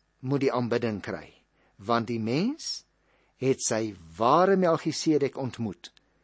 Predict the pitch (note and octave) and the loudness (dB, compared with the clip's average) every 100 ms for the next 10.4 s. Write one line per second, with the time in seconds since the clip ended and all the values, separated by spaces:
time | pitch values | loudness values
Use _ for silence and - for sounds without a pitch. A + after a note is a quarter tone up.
0 | _ _ _ - F2 B2+ D3+ D3 C#3+ - | _ _ _ -20 -8 2 2 2 -2 -6
1 | - A#2+ - G#2+ - - _ _ _ _ | -4 -4 -4 -6 -8 -10 _ _ _ _
2 | _ _ - - A#2 G2 F#2 - F2+ - | _ _ -10 -4 -2 -2 -6 -8 -10 -14
3 | - - _ _ _ _ _ _ _ _ | -20 -20 _ _ _ _ _ _ _ _
4 | _ _ - F3 F3 D#4+ A#3+ C#3+ - G2 | _ _ 2 2 4 2 2 -2 -4 -10
5 | F2+ _ _ _ _ - - - D#3 C#3+ | -12 _ _ _ _ -20 -4 2 4 4
6 | C3 A#2+ A2+ A2 - G3+ C4+ A#3 F#3+ - | 4 4 2 0 0 0 0 0 0 -2
7 | - C3+ C#3 G2+ - D3+ C3+ A2+ A2 - | -2 -2 -2 -4 -2 -2 -2 -4 -6 -2
8 | F#3 - - D2 - _ _ - - - | 0 -2 -8 -14 -16 _ _ -20 -20 -8
9 | C#3+ B2+ A#2 C#4+ - - - - G#3 G#3 | -2 4 8 8 6 -6 -6 2 8 8
10 | G#3 - - | 8 -4 -6